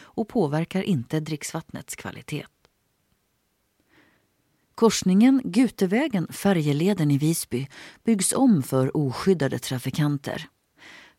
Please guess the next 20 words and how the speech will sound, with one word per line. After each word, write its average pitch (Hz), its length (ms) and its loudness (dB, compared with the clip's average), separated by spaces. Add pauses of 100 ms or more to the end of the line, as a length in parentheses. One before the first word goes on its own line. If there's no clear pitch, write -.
(140)
Från 240 320 4
och 233 80 6
med 156 240 0
den 160 180 0
åttonde 156 480 0
april 160 440 -2 (240)
kommer 139 320 0
korsningen 185 640 0
vid 156 280 -2
Gutevägen-Färjeleden 170 1600 -2 (300)
att - 140 -14
stängas 135 400 -2
av 143 220 -4
för 165 260 -4
all 190 240 -2
fordonstrafik 156 1000 -4
på 151 80 -2
grund 131 340 -2
av 131 180 -4
vägarbete. 139 840 -4